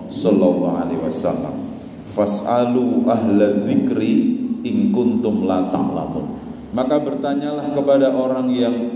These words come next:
ahli ilmu, orang yang tahu jika kamu tidak mengetahui.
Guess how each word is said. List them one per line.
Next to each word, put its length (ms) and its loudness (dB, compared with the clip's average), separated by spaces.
ahli 560 2
ilmu, 320 0
orang 480 2
yang 440 0
tahu 520 0
jika 320 -2
kamu 400 2
tidak 320 0
mengetahui. 680 0